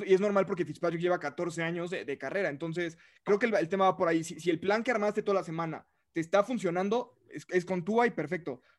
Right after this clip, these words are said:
Pero si el plan de la semana ya no te está funcionando, pues mete al veterano que creo que tiene ya las herramientas para, para s-, cambiar ahí, este, sobre la marcha.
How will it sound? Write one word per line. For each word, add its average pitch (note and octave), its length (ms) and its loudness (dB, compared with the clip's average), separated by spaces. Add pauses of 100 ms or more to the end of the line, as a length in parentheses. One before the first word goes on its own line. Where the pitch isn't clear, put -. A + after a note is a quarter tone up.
(140)
Pero D#3 160 2
si E3 100 -2
el D#3 80 0
plan G3 220 0
de B3+ 80 0
la F3+ 100 0
semana E3+ 360 0
ya F3+ 120 4
no A#3 100 0
te D#3+ 60 -12
está G3+ 180 2
funcionando, F3+ 680 -4 (260)
pues E3 140 -4
mete G3+ 240 2
al A3 60 6
veterano F#3 480 2
que - 140 -6
creo F3+ 220 0
que F#3 80 -6
tiene F3+ 240 0
ya G#3 120 8
las G3+ 160 2
herramientas E3+ 600 -2
para, D3 280 -2
para D#3 200 2
s-, - 180 -8
cambiar D#3+ 460 2
ahí, F#3 320 2
este, E3 200 -6
sobre C#3+ 220 -8
la C3+ 100 -6
marcha. D3+ 380 -6